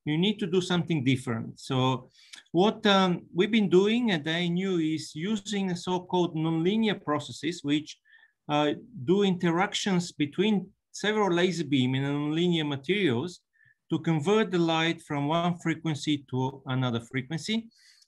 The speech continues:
And as a particular application for this process shown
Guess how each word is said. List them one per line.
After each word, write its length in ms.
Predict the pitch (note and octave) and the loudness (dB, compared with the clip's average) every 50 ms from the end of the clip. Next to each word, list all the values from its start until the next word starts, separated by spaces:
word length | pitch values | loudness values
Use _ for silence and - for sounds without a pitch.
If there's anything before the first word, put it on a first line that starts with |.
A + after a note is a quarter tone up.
| _ _ - | _ _ -6
And 140 | D#3+ E3 | -4 -4
as 100 | E3+ - | -2 -2
a 60 | E3+ C#3 | -4 -4
particular 960 | - E3 D#3+ D#3+ - - _ _ _ _ _ _ - G#3+ A3+ A3+ B3 A#3+ A#3 | -2 -2 -4 -4 -6 -14 _ _ _ _ _ _ -6 -6 -4 -2 0 0 0
application 920 | G#3 G#3 - E3+ E3 E3+ - D#3+ D#3+ D#3+ - - - D3+ F3 A#3 C#4+ - - | 0 0 0 0 0 0 0 2 2 2 2 0 -2 -4 -4 -4 -6 -8 -4
for 120 | - D3 C#3 | -4 -2 0
this 200 | C3+ D#3 D#3 - | 0 0 -2 -2
process 380 | - - D#3+ D#3 D#3 D#3+ D3+ | -2 -2 -2 -2 -2 -2 -6
shown 340 | - - - D3+ D3 C#3+ C3+ | -6 -4 -4 -2 -2 -2 -4